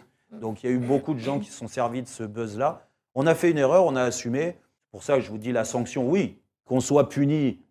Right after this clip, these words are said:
euh, d'une certaine façon, et ça, on l'a été, hein, que ça soit au niveau de, financier ou au niveau, euh,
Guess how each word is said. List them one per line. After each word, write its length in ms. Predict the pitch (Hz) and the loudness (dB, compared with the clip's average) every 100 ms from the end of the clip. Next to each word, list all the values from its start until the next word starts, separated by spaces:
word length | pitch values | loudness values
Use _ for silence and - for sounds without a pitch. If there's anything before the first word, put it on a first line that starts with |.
| - | -10
euh, 580 | 95 101 98 98 98 101 | -6 -4 -4 -4 -2 -4
d'une 180 | 117 117 | -4 -4
certaine 360 | 131 120 127 | -4 -4 -4
façon, 480 | 117 123 110 131 117 - _ - | -2 -2 -2 -2 -4 -8 _ -12
et 60 | |
ça, 260 | 101 101 101 | -8 -6 -6
on 60 | 104 | -6
l'a 180 | 104 107 | -4 -4
été, 260 | 107 180 170 | -2 0 0
hein, 240 | 151 139 | -2 -8
que 60 | 98 | -8
ça 100 | 104 | -8
soit 440 | - 120 113 104 - _ - | -2 2 2 2 -4 _ -10
au 140 | 104 | -6
niveau 340 | 110 110 120 117 | -4 -2 0 0
de, 600 | 113 104 98 92 92 90 | 0 -2 -2 -4 -6 -8
financier 680 | 98 123 120 117 - 123 120 | -6 -4 -2 -4 -2 0 2
ou 200 | 104 101 | 0 -4
au 60 | |
niveau, 360 | 101 104 110 113 | -6 -6 -4 -4
euh, 140 | 98 | -4